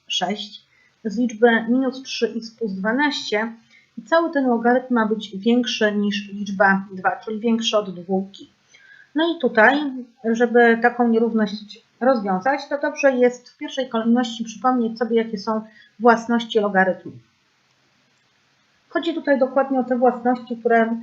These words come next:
wynikają z definicji logarytmu. Otóż popatrzmy, jeżeli mamy logarytm przy podstawie a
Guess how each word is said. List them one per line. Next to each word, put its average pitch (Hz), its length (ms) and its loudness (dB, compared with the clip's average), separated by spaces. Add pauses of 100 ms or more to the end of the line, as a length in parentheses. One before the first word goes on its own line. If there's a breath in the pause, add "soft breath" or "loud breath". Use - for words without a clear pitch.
wynikają 233 640 2
z 208 280 -2
definicji 214 520 -4
logarytmu. 175 500 -2 (500 soft breath)
Otóż 233 240 -6
popatrzmy, 226 540 0 (140)
jeżeli 262 280 -2
mamy 285 520 0
logarytm 240 560 2
przy 240 180 -8
podstawie 226 680 0
a 190 240 -2